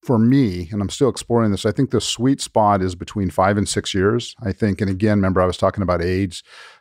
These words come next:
Maturity is really the question, but that's a relatively well-matured whiskey. If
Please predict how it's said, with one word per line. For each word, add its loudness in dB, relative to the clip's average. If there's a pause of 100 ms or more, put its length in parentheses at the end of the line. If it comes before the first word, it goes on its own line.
(540)
Maturity 0
is -2
really 2
the -4
question, -4
but -2
that's -4
a 4
relatively 2
well-matured 0
whiskey. -8 (880)
If 2